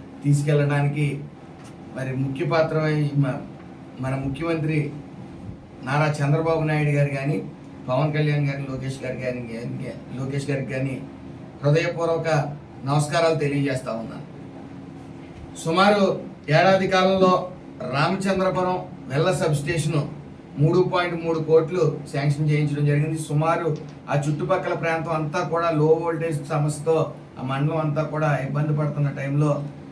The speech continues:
మరి రామచంద్రపురం వెల్ల సబ్‌స్టేషన్కి మూడు పాయింట్ మూడు కోట్లతో శాంక్షన్ చేయడం జరిగింది.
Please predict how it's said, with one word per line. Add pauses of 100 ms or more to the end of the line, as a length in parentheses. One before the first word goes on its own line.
(100)
మరి (300)
రామచంద్రపురం
వెల్ల
సబ్‌స్టేషన్కి
మూడు
పాయింట్
మూడు
కోట్లతో
శాంక్షన్
చేయడం
జరిగింది.